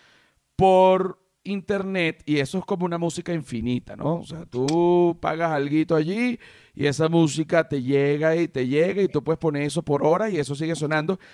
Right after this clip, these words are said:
Y uno tiene como esa, mm, esa percepción de, de que la música es como infinita. Cuando empieza a sonar no se apaga.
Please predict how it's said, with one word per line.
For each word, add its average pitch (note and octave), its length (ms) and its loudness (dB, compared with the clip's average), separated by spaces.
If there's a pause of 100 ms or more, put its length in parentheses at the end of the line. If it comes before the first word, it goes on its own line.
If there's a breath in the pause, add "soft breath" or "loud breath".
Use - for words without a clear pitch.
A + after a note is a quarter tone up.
(220 soft breath)
Y E3 140 2
uno G3+ 180 4
tiene A3 300 -4
como F#3 340 -2
esa, G3 680 2
mm, C3+ 520 -8
esa F3 240 -6
percepción D#3+ 760 -2 (220)
de, D3+ 1000 -2 (300)
de B2+ 160 -6
que C3+ 100 -6
la C#3 80 0
música D3 280 -2
es E3+ 60 -2
como F3 200 -2
infinita. D3+ 480 -6
Cuando G#2+ 240 -6
empieza D3+ 240 -6
a - 20 -4
sonar E3 280 -2
no D#3+ 80 -2
se D3 100 -4
apaga. G#2 340 -10